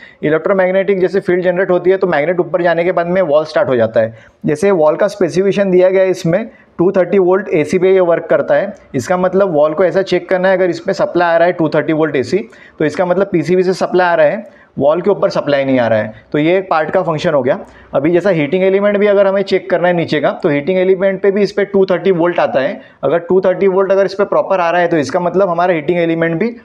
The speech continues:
ओके है। तो इस तरीके से हम water tank पे लगे हुए parts को check भी कर सकते हैं। अभी जैसे हीटिंग element हमारा start होता है तो उसके बाद में मैंने आपको बताया था यहाँ पे जैसे heating on है ये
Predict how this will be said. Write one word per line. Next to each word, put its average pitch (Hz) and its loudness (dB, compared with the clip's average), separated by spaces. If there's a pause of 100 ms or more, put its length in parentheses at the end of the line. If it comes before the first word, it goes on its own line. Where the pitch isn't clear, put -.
ओके 156 -2
है। 120 -2 (240)
तो 160 2
इस 180 0
तरीके 190 2
से 214 -2 (240)
हम 156 -2
water 143 2
tank 185 -2
पे 196 2
लगे 175 2
हुए 185 2
parts 156 -2
को 208 0
check 160 -2
भी 190 2
कर 185 0
सकते 185 -2
हैं। 196 -4 (320)
अभी 190 0 (380)
जैसे 156 0
हीटिंग 196 0
element 202 2
हमारा 196 0
start 190 -2
होता 190 2
है 196 4
तो 196 4
उसके 180 0
बाद 190 2
में 202 0
मैंने 190 2
आपको 190 0
बताया 180 0
था 185 0
यहाँ 175 0
पे 202 -2 (720)
जैसे 156 -2 (420)
heating 190 0 (140)
on 170 2
है 180 2
ये 185 2